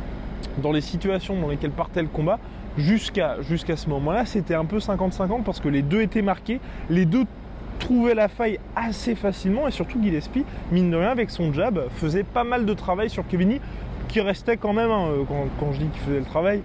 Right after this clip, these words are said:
il le touchait, il le touchait bien, mais aucun moment Kevin Lee n'était, avait été sonné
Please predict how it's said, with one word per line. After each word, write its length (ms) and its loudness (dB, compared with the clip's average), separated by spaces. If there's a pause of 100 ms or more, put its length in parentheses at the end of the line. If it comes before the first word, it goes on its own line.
(100)
il 120 6
le 120 2
touchait, 440 0
il 120 4
le 80 2
touchait 320 -2
bien, 200 2 (300)
mais 100 2
aucun 220 0
moment 300 4
Kevin 320 0
Lee 80 4
n'était, 460 0
avait 240 0
été 180 0
sonné 360 -2